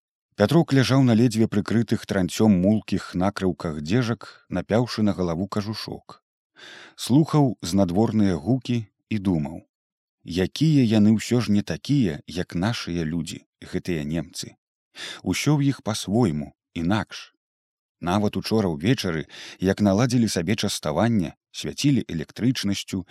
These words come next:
елі з талерак і пілі з маленькіх белых чарачак шнапс, развесяліліся, гаманілі, але амаль так, як звычайна,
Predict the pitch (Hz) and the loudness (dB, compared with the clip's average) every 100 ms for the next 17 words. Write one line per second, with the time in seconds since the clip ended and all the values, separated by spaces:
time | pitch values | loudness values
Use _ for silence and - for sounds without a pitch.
0 | - - 87 82 147 120 - 82 76 117 | -16 -12 -4 2 4 2 -2 -6 0 2
1 | 131 - - 104 92 107 110 95 82 101 | 2 -2 -6 -2 0 0 2 2 2 2
2 | 98 104 82 87 95 98 - 82 87 - | 2 -2 -2 0 0 -2 -4 -4 -4 -4
3 | - - - - 71 69 - - - _ | -8 -10 -14 -10 -6 -6 -8 -12 -16 _
4 | - 123 98 87 87 76 110 120 107 - | -2 0 0 -2 -2 2 2 2 0 -2
5 | 92 - _ - - 90 76 71 87 110 | -4 -6 _ -12 -4 -2 -2 -2 0 0
6 | 107 101 _ _ _ - 87 117 151 107 | -2 -8 _ _ _ -4 2 4 6 6
7 | 123 110 92 - 107 95 87 90 - 127 | 4 2 0 0 2 0 0 -4 -2 -2
8 | 90 73 | -2 -4